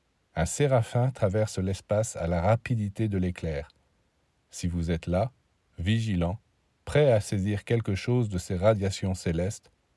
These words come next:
vous aurez un éblouissement, une illumination dont les effets dureront toute votre vie.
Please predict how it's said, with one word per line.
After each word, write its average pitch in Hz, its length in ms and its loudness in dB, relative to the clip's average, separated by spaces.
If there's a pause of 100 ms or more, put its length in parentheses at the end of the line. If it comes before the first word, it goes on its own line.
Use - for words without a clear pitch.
(260)
vous 104 220 0
aurez 117 280 0
un 95 120 2
éblouissement, 113 720 0 (320)
une 101 240 4
illumination 120 840 2
dont 92 200 0
les 85 220 0
effets 95 260 -2
dureront 95 680 -2
toute 156 240 0
votre 113 320 -2
vie. 78 240 -6